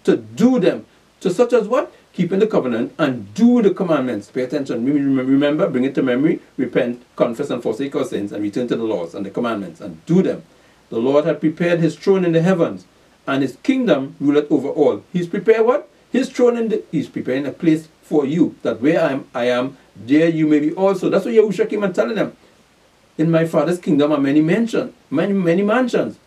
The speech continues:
For I go to prepare a place, that wherever I am," Yahushua said, "I'm, I'm going back to the heavenly realm, there you may be also, who obey me and follow what I ordered them and commanded them to do,"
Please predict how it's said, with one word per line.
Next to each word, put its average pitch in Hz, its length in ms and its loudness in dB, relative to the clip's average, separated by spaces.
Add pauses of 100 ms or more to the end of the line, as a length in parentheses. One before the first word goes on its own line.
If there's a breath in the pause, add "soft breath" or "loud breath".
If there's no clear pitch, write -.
(420)
For 180 140 -2
I 160 60 4
go 190 240 2
to 240 100 -2
prepare 190 340 -2
a 180 40 -2
place, 127 340 -2 (180)
that 120 200 -2
wherever 190 400 2
I 190 160 0
am," 143 180 2
Yahushua 127 320 0
said, - 160 -4
"I'm, 127 160 -4
I'm - 140 0
going 110 180 -2
back 123 120 2
to 135 60 -6
the 127 80 -4
heavenly 110 240 0
realm, 104 280 -2 (280 soft breath)
there 202 280 2
you 190 220 -2
may 175 160 4
be 160 140 0
also, 190 480 0
who 226 260 0
obey 190 380 4
me 185 280 -2
and 131 200 -2
follow 196 340 0
what 165 220 2
I 156 160 -4
ordered 143 320 2
them 143 160 2
and 123 120 -6
commanded 135 340 0
them 131 140 -4
to 123 80 -10
do," 151 200 2